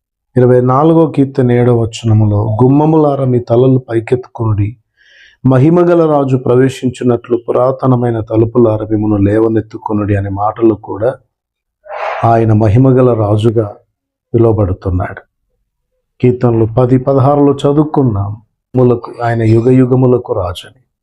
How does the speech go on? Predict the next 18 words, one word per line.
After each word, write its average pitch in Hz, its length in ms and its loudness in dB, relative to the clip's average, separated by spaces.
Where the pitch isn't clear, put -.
కనుక 160 320 0
దావీదు 143 920 2
తన 123 160 4
దేవుణ్ణి 135 760 2
ఏ 127 160 4
విధంగా 143 420 2
చూస్తున్నాడో, 113 840 0
ఈరోజు 127 400 2
నీవు 120 320 2
కూడా 135 280 0
దేవుణ్ణి 120 720 0
ఆ 113 80 2
స్థితిలో 151 520 2
చూడగలిగితే, 113 880 0
నువ్వు 117 200 2
దేని 131 300 4
విషయంలో 131 500 2
కలవరపడవు, 107 840 0